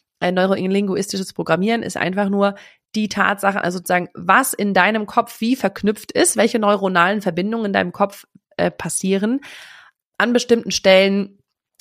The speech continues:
an denen du Sprache benutzt, ja, neurolinguistische Programmierung. Programmierung deswegen, weil du bestimmte Programme in deinem Kopf hast, ja, also bestimmte Sätze mit bestimmten, ähm, Emotionen und so weiter verknüpfst.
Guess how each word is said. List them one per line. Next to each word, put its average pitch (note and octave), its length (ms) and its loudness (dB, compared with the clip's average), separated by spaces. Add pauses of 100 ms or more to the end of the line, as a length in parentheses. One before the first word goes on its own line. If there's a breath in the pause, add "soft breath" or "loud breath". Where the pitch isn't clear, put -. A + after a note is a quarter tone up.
(100)
an E3+ 100 -4
denen D#3+ 160 2
du F3+ 80 2
Sprache F#3 420 4
benutzt, F3 420 2
ja, D#3+ 220 -6
neurolinguistische F#3+ 1500 -2 (160 soft breath)
Programmierung. E3+ 800 0
Programmierung A#3+ 500 0
deswegen, B3+ 540 -4
weil F#3 140 2
du F#3+ 100 -2
bestimmte G#3+ 380 -6
Programme F3+ 440 -2
in F3+ 100 -6
deinem D#3+ 220 -4
Kopf - 300 -2
hast, - 400 0 (320 loud breath)
ja, G#3+ 160 2
also F3 200 -4
bestimmte F3 380 -6
Sätze F#3 500 -2
mit F3 200 -8
bestimmten, E3+ 800 -4 (420 loud breath)
ähm, D#3 640 -4
Emotionen A3+ 520 2
und F#3 120 -6
so F#3 60 -6
weiter E3+ 220 0
verknüpfst. - 680 -4